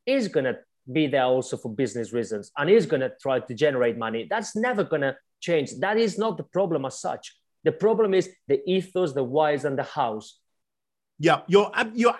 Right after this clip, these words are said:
Speaker 2: absolutely right, Edu, and you've struck on the thing that really, really matters in all of this. You know, organizational leaders, and particularly organizational leaders of massive organizations, which, which top-level football clubs are today, massive organizations, right,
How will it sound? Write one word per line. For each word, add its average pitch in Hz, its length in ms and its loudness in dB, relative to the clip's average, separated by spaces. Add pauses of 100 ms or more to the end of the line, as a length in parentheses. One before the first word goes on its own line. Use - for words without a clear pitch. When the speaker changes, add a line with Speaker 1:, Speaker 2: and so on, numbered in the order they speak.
Speaker 2:
absolutely 226 1040 2
right, 120 380 0
Edu, 120 280 -6
and 131 100 -4
you've 151 140 -2
struck - 480 -2
on 233 100 2
the 226 80 0
thing 143 320 -2
that 147 140 -2
really, 135 400 2
really 123 440 -2 (140)
matters 170 380 0
in 123 100 -2
all 107 160 -2
of 92 140 -8
this. 92 300 -14 (300)
You 196 120 2
know, 143 260 4 (1120)
organizational 226 960 4
leaders, 156 480 2
and 139 140 -2
particularly 277 500 0
organizational 175 840 2
leaders 147 380 0
of 120 140 -2
massive 156 640 4
organizations, 127 1040 0
which, 175 340 -6
which 180 360 2
top-level 180 600 2
football 170 380 0
clubs 139 400 0
are 135 380 4
today, 135 440 2
massive 147 640 0
organizations, 110 1000 -4
right, 131 240 -6